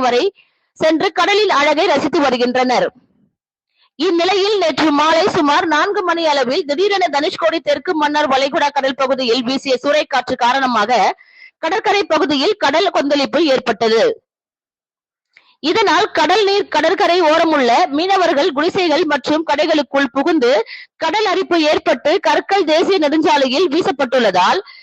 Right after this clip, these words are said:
சில இடங்களில் போக்குவரத்து இடையூறு ஏற்பட்டுள்ளது, ஏற்பட்டுள்ளது. தெற்கு மன்னார் வளைகுடா கடல் பகுதி தொடர்ந்து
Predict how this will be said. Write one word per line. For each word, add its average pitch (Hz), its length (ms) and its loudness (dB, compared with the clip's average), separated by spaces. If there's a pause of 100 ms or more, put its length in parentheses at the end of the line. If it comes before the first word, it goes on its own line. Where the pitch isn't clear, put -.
(160)
சில 403 140 2 (160)
இடங்களில் 339 500 0
போக்குவரத்து 339 680 0
இடையூறு 285 380 2 (120)
ஏற்பட்டுள்ளது, 233 520 0 (300)
ஏற்பட்டுள்ளது. 233 580 0 (1500)
தெற்கு 440 400 -2
மன்னார் 381 340 2
வளைகுடா 339 460 2
கடல் 311 240 0
பகுதி 294 260 0 (100)
தொடர்ந்து 285 340 2